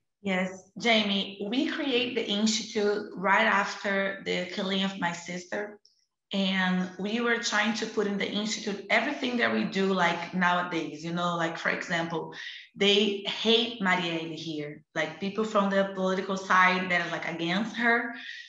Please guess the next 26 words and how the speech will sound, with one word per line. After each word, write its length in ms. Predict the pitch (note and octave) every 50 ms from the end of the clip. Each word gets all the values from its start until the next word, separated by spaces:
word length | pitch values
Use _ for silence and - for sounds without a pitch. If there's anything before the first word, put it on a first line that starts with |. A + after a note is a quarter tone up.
| - - -
they 120 | A3 A3 A3
keep 240 | - C4+ B3+ B3+ -
saying, 320 | - - B3 A#3 A3+ A3
like, 200 | A3+ G#3 F#3+ F#3+
fake 360 | - - - A#3 G#3 G#3+ G#3 G3+
news 260 | G3+ G3 F#3+ F#3 F#3+
about 340 | F3 E3+ - - - - E3
her 340 | F3 E3 D#3 D3+ D3+ D3+ - - - _ - -
every 440 | F#3+ G3 G3+ F#3 G#3+ G#3+ G#3 G3+
other 300 | F#3+ F#3 F#3+ F#3+ F3+ E3+
day. 460 | E3+ E3+ E3 E3 D3+ C#3+ C#3 C#3+ - - _ _ - - - - F#3+ - -
So 720 | - - - G3+ F#3 F#3 F3+ F3+ F3 F3+ - - - - -
we 480 | G3+ G3 F#3+ A#3 A#3+ C4 C4+ C#4+ D4 D#4+ - -
are 220 | A3+ G#3+ - -
trying 540 | - - G#3+ G3 G3 F#3+ F#3+ F#3+ F#3+ F#3+ G3
in 100 | G3+ G3
the 100 | - -
Institute 540 | G3+ F#3+ F#3+ F#3+ - - F#3+ F3+ F3+ - -
to 200 | - A#3 A3+ G3+
work 400 | F#3+ G3 G3 G3+ G#3+ G#3+ - -
that, 240 | - E3 D#3+ D#3+ -
like, 180 | E3+ E3 D#3+ -
to 120 | - F#3 F#3
defend 380 | G#3 G3+ - G#3 G3+ G#3 A3 A#3
her 240 | A#3 A3 A3+ G#3+
memory 720 | G3 F#3 F3 E3 E3+ F3 F3+ F#3 F#3 G3 A3 A3 - _